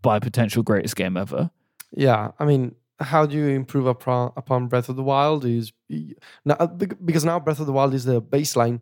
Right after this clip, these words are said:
Speaker 2: right? It's like,
Speaker 1: Yeah.
Speaker 2: okay, that's the baseline of quality, so it is expected, even though other games have tried to replicate this feeling. Maybe Elden Ring came close, but not quite. Um, but
Speaker 1: Well,
Speaker 2: the
Speaker 1: I feel like Elden Ring did things in a different way, right? Like,
Speaker 2: Yes,
Speaker 1: I think,
Speaker 2: yes.
Speaker 1: th-, and you, you even,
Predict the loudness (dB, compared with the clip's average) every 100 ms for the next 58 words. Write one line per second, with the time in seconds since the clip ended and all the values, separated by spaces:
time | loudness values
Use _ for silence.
0 | 2 2 2 -2 0 2 4 2 2 2
1 | 2 0 -2 0 2 0 0 2 2 2
2 | -2 2 2 2 0 0 0 -2 2 0
3 | 0 -2 -2 -2 -10 _ _ _ _ -2
4 | 0 2 2 2 0 2 0 0 0 0
5 | -2 -4 -2 2 2 0 -4 0 2 2
6 | 0 -2 -2 -6 -2 0 2 2 2 0
7 | 0 -2 0 -2 -4 -6 -8 -10 -10 -10
8 | -6 -2 -2 0 -2 -2 -6 0 0 0
9 | -8 -20 -20 -10 0 2 2 -4 2 4
10 | 4 2 -2 0 0 0 0 0 -4 -2
11 | 0 2 2 2 2 4 2 -2 -2 0
12 | 0 2 2 0 2 2 2 2 2 2
13 | 0 0 2 4 4 -2 -6 -4 2 2
14 | 2 0 -2 -2 -4 -4 -2 2 4 4
15 | 2 -2 2 2 2 -2